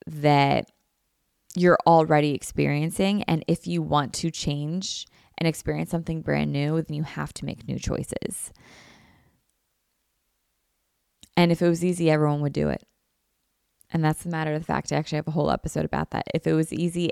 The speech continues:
everyone would do it. And creating a life that you want is not easy, but it is so worth it, and it is so rewarding, and it just takes a few mindset shifts and,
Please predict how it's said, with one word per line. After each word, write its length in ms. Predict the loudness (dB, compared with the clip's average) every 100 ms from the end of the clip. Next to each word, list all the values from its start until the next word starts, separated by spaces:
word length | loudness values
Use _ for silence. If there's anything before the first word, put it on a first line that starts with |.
| -2
everyone 480 | -2 -2 -2 -2 -4
would 100 | -2
do 140 | -2
it. 180 | -2 -4 _ _ _ -20 -20 -20 _ _ _ _ -6
And 520 | -2 0 0 -2 -8 -8
creating 340 | 2 2 2
a 60 | 0
life 220 | 0 0
that 80 | -4
you 160 | -4
want 200 | -4 -4
is 120 | -4 -4
not 200 | -4 -2
easy, 300 | -4 -2 -2
but 180 | -2 -2
it 100 | -2
is 140 | -4
so 400 | -6 -4 0 0
worth 360 | 0 -2 -4 -2
it, 100 | -2
and 100 | -2
it 80 | -4
is 80 | -4
so 200 | -2 0
rewarding, 720 | 0 -2 0 0 0 0 -2
and 300 | -4 -4 -4 -4
it 140 | -4
just 340 | -2 -2 -2
takes 280 | -4 -6 -6
a 40 | -12
few 300 | -8 -6 -4
mindset 440 | -2 -4 -4 -6
shifts 320 | 0 0 2
and, 200 | -2 -2